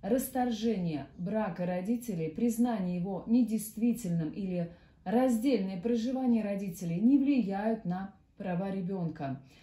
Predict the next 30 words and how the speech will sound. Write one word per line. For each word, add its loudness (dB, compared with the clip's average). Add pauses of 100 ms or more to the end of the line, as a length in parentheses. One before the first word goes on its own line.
(220)
В -20
случае 0
раздельного 2
проживания 0
родителей -2
ребенок 0
имеет 0
право 0
на -2
общение -6
с -10
каждым 0
из -6
них. -2 (420)
Ребенок 2
имеет 2
право 0
на -4
общение -4
со -4
своими -2
родителями -2 (380)
также 0 (460)
в -20
случае 0
их -4
проживания 2
в -2
разных -2
государствах. -4